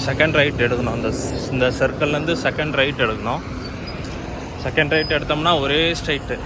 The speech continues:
So, நம்ம தப்பா இதுல எடுத்துட்டோம்.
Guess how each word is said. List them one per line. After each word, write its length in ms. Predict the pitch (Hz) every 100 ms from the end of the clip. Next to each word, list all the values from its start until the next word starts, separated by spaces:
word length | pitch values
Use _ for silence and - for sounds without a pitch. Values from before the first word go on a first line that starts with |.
| - - - - - 98 - - - -
So, 80 | -
நம்ம 260 | 113 120 127 113 107 104 - - - - - - - - - - - -
தப்பா 320 | 139 131 175 160
இதுல 300 | 131 151 143
எடுத்துட்டோம். 380 | - - 135